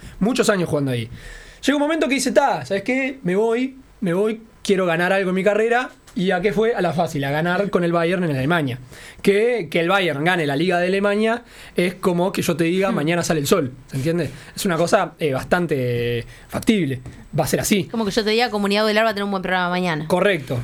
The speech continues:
Speaker 1: Este, bueno, justo mañana no.
Speaker 2: No,
Speaker 1: Bueno,
Speaker 2: bueno,
Speaker 1: justo
Speaker 2: mañana.
Speaker 1: le pasó eso a Harry Kane.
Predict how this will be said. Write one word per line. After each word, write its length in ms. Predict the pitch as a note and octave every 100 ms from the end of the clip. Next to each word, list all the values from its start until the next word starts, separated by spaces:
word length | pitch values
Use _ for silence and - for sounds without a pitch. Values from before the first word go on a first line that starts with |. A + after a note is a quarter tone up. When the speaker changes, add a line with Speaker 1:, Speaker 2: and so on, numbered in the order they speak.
| -
Speaker 1:
Este, 440 | E3+ - E3+ D3
bueno, 180 | E3 E3+
justo 180 | E3 F3
mañana 280 | D#3 E3+ D#3+
no. 120 | D#3+
Speaker 2:
No, 60 | - - F#3
Speaker 1:
Bueno, 60 | F#3+ - G#3
Speaker 2:
bueno, 180 | A3
Speaker 1:
justo 100 | F#3+
Speaker 2:
mañana. 160 | G#3+ C#4
Speaker 1:
le 80 | C4+
pasó 260 | A#3 C#4
eso 160 | C#4 C4+
a 40 |
Harry 180 | A3 G#3+
Kane. 280 | C4+ B3+ D3